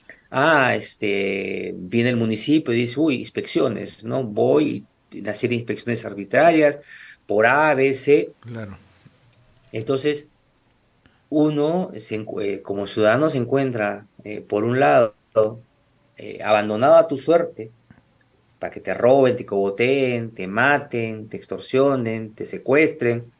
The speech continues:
Speaker 1: pero cuando ya, este, se te acerca el Estado porque empiezas a crecer, es para que te agarre a palos, ¿no? Entonces,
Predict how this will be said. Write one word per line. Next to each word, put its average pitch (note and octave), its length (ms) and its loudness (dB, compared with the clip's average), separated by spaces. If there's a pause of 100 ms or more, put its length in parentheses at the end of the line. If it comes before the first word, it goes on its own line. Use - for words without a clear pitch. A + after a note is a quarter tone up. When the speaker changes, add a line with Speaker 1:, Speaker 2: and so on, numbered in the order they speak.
(560)
Speaker 1:
pero F#2 420 -6
cuando F#2+ 920 -2
ya, F3 800 2
este, E3 360 -6
se D3 120 -2
te D3 100 -2
acerca F3 240 0
el D#3 40 2
Estado E3 440 2
porque A#2+ 260 -6
empiezas D#3 280 0
a F3 80 4
crecer, G3+ 400 2 (420)
es A#2 100 -4
para B2 140 0
que A#2+ 100 0
te A#2 80 0
agarre A2 280 2
a G2 100 -2
palos, E2+ 420 -6
¿no? D3+ 180 -10 (140)
Entonces, A#2 440 -4